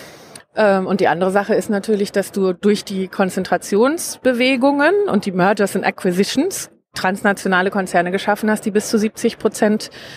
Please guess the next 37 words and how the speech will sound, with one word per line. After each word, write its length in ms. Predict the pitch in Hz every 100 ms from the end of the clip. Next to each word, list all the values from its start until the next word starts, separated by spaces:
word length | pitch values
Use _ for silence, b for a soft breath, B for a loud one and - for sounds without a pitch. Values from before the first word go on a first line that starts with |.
| B B
in 80 | 202
der 100 | 202
Hand 180 | 214 208
von 240 | 208 202
vier, 220 | - 220
fünf 280 | 214 220 220
Konzernen 640 | - 202 - 196 196 208 208
von 280 | 233 220
Agrarrohstoffen, 920 | - 202 190 190 185 196 - 185 202
von 220 | 185 226 202
Energie 440 | 196 180 196 196
und 140 | 170
so 80 | 185
weiter 240 | 175 180 185
kontrollieren. 640 | 196 180 196 240 202 151
Und 100 | 160
das 140 | 180
hilft 320 | - 277 - 226
nicht 300 | 277 - - B B B -
dabei 420 | 190 196 190 196
zu 160 | -
sagen, 640 | 185 180 185 185 196 196 190
man 180 | 185
bleibt 240 | 185 185 185
sehr 140 | 190
innovativ 760 | 180 180 180 - 262 339 - -
und 240 | 196 180
man 260 | 180 180 175
ist 180 | 185
sehr 120 | - 180
konsumentinnenorientiert. 1160 | 196 175 175 220 220 208 202 202 202 226 208
Und 80 | 175
ich 100 | 180
glaube, 240 | - 175 180
die 80 |
Debatte 380 | 185 170 180 226
über 380 | 190 180 180